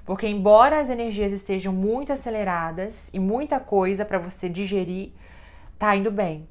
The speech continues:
tá? E existe sim ainda um novo caminho, ó. Ainda tem mais coisa pra você fazer. As de paus. Surge mais um projeto, surge mais uma coisa, sabe?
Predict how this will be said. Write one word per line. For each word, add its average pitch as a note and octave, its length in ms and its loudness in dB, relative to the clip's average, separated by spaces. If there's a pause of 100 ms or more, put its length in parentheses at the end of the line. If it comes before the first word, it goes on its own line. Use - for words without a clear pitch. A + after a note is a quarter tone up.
(440)
tá? D#3 360 -14
E G3 100 2
existe G#3 640 0
sim A3+ 320 -8
ainda G#3 380 -2
um G#3+ 100 -4
novo G#3 300 -2
caminho, A3 600 -10
ó. - 320 -18 (400)
Ainda F#3+ 220 -2
tem G#3 140 -4
mais G3 360 -2
coisa A3+ 360 -4
pra G#3+ 100 -8
você G#3+ 220 -10
fazer. F#3+ 440 -8 (140)
As E3+ 180 -2
de F3+ 100 -10
paus. - 680 -12 (2500)
Surge G#3+ 420 -4
mais G#3 320 4
um C#4+ 80 -6
projeto, G#3+ 560 -2
surge G#3+ 320 -6
mais G#3 340 0
uma C4 160 -6
coisa, G3 720 -4 (1160)
sabe? F#3+ 540 -2